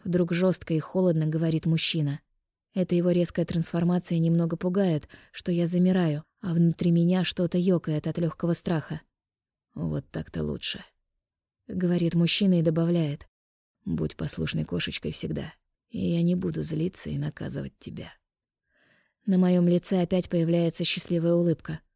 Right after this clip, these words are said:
Мне определённо нравится эта игра. И я киваю.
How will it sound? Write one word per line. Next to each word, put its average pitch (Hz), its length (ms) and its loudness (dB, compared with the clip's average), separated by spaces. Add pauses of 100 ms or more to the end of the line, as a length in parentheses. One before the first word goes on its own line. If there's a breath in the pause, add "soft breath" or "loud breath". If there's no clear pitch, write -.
(320)
Мне 185 220 4
определённо 185 580 2
нравится 180 480 2
эта 175 220 2
игра. 170 280 -2 (520)
И 202 120 -2
я 165 180 0
киваю. 156 480 -4